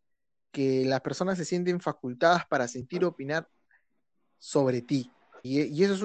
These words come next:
eso es una parte, es, yo creo que las redes generan más opresión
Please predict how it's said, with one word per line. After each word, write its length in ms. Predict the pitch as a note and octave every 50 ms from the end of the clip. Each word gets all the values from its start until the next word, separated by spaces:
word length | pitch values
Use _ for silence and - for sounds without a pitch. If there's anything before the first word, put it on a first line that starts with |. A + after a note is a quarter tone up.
| F#3+
eso 200 | G3 G3 F#3+ G#3+
es 40 | G#3
una 180 | A3 G#3 G3+ G3+
parte, 320 | G#3+ G#3 A3 - G3 -
es, 140 | B3+ B3+ - - B3
yo 120 | A3 C#4
creo 160 | - D4 D#4
que 120 | - - C#4
las 280 | G#3+ - D3+ D3 C#3+ D#3
redes 440 | A3 A#3+ C4 C4 C#4+ G4 G#4 - _ _ _ _ _ _ _ _
generan 540 | - - - D#3+ G3 A3 B3 B3+ A#3+ - - _
más 500 | - D3+ D3+ D#3+ F3+ G#3+ C4 D4+ D4 - - _ -
opresión 800 | E3+ E3 D3+ - - C#3 C3+ C3 B2+ - - - - B3+ E4